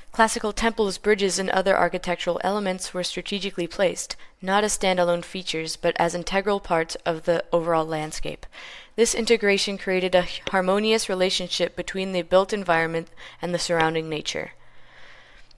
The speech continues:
Kent also incorporated whimsical follies and garden structures into the design. These structures, often with classical influences, served both aesthetic and functional purposes.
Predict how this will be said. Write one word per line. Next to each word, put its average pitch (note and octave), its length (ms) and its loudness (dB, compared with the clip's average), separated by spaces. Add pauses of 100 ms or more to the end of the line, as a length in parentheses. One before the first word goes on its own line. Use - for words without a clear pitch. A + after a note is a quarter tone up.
(100)
Kent C4 260 4
also A3+ 340 2
incorporated G3 680 0
whimsical A#3 520 2
follies F#3+ 540 -2
and F3 420 -2 (120)
garden F#3 360 4
structures E3 520 -2
into E3+ 220 -4
the E3 140 0
design. D#3+ 500 -4 (480)
These A3+ 280 4
structures, G#3+ 560 2
often G3 400 2
with F#3 160 -2
classical E3+ 500 -2
influences, F#3+ 800 4 (200)
served G3 440 -2
both G3 300 2
aesthetic G#3 580 0
and F3+ 200 0
functional F3 400 -4
purposes. - 640 -8